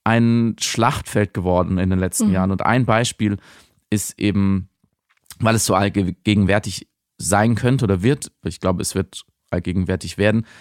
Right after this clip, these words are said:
Speaker 1: ist das Gendern. Also ist eine geschlechtergerechtere Sprache, die ja jetzt in zumindest bestimmten Bereichen der Öffentlichkeit, der Medien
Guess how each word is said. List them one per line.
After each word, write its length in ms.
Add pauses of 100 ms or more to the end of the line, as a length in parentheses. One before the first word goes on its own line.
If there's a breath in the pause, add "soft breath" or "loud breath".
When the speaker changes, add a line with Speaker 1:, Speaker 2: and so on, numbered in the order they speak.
Speaker 1:
ist 220
das 120
Gendern. 560
Also 220
ist 260 (440)
eine 320 (560)
geschlechtergerechtere 880 (340 soft breath)
Sprache, 840 (460)
die 120
ja 120
jetzt 400
in 280
zumindest 480
bestimmten 460
Bereichen 680
der 140
Öffentlichkeit, 720
der 80
Medien 440